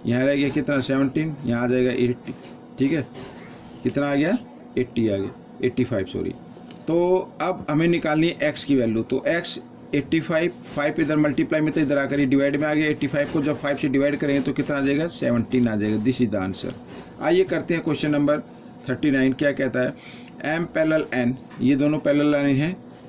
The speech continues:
और ये एक transverse line मान लीजिए, कोई दिक्कत नहीं है, P J transverse line, ठीक है। तो angle one equal है one hundred eighteen degree,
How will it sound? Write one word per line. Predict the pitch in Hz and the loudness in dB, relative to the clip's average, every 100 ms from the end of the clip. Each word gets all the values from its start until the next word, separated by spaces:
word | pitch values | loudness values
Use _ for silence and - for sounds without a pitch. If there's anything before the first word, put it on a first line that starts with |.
| - | -4
और | 123 135 135 135 135 | 0 2 2 4 4
ये | 135 175 | 4 2
एक | 175 | 2
transverse | 156 131 131 139 | -2 0 0 2
line | 131 131 | 4 4
मान | 127 127 | 4 4
लीजिए, | 127 143 | 4 2
कोई | - 123 | 0 0
दिक्कत | 123 139 123 | 0 -2 0
नहीं | 131 | 0
है, | 160 | 0
P | - - 135 139 139 | -6 -4 2 4 4
J | 127 131 | 4 2
transverse | 127 131 127 131 123 | 2 0 0 0 0
line, | 135 143 - - - - - - | 0 0 -6 -14 -18 -16 -16 -4
ठीक | 156 156 | 0 2
है। | 127 - - - | 0 -4 -16 -4
तो | 139 - | -2 0
angle | 151 160 170 175 180 180 - - - | 2 2 4 4 4 2 -4 -8 0
one | 135 147 147 117 - - - - - - - | 4 4 4 2 0 -10 -16 -16 -18 -6 -2
equal | 127 160 160 | 0 2 2
है | |
one | 151 156 147 | 2 2 2
hundred | 139 147 147 | 2 2 2
eighteen | 147 135 143 135 | 0 2 2 4
degree, | 143 147 170 | 4 4 2